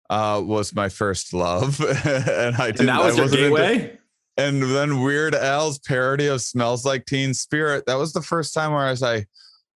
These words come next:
Speaker 1: "Oh, I actually like this music. What is
Speaker 2: <laughs>
Speaker 1: this?" And then I looked into it, and then I got into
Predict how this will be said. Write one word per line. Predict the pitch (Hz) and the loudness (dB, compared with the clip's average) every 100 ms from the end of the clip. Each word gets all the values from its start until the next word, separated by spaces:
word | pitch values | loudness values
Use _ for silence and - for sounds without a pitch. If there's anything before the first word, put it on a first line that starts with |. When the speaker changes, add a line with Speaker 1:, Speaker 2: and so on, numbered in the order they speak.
| - | -6
Speaker 1:
"Oh, | 208 | -2
I | 254 170 - | 0 0 -2
actually | 175 - 311 | -2 -2 -2
like | 135 101 160 - | 0 0 -2 -2
this | 110 - | -4 -4
music. | 90 104 240 262 107 80 - | -4 0 0 -2 -2 -4 -2
What | 117 190 | 0 2
is | 143 269 226 | 2 0 -2
Speaker 2:
<laughs> | 110 | -2
Speaker 1:
this?" | 95 92 - | -2 -2 -2
And | 139 139 | -2 0
then | 180 143 | -2 -2
I | 160 | 0
looked | 151 156 165 - 180 | 0 0 -2 -4 -4
into | 180 175 120 98 | -4 -2 0 0
it, | 120 123 120 | 0 -2 -2
and | 110 | -2
then | 92 107 | -2 -2
I | 98 | -2
got | 101 110 101 | -2 -2 0
into | 104 110 - 104 101 95 | -2 -4 -6 -4 -2 -2